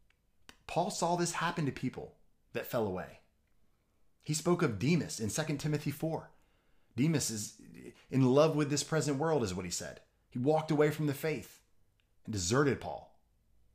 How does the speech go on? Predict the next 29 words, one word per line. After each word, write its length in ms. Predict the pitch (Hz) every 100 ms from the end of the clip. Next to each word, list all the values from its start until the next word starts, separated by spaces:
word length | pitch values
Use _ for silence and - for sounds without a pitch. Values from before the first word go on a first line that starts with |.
| _ _ _ _
Money 200 | 110 147
was 200 | 143 147
a 60 | 135
snare 320 | - 147 131
and 80 | 101
it 80 | -
pulled 180 | 139
him 80 | 131
away. 440 | 127 139 139 - - _ _ _ _ _ -
Money 240 | 117 151
is 120 | 147 139
a 60 |
snare 320 | 139 135 135
to 140 | - 123
many. 420 | 117 123 92 - _ _ _ _ _ _
It 60 | 120
was 160 | 117 127
a 40 |
snare 300 | - 127 143
to 160 | 143 123
me, 440 | 123 117 90 - _ _ _ _
and 100 | 110
at 120 | 117 -
times 340 | 143 147 120
I 80 | 120
still 220 | - 147
flirt 240 | - 151
with 120 | 147 90
it. 200 | -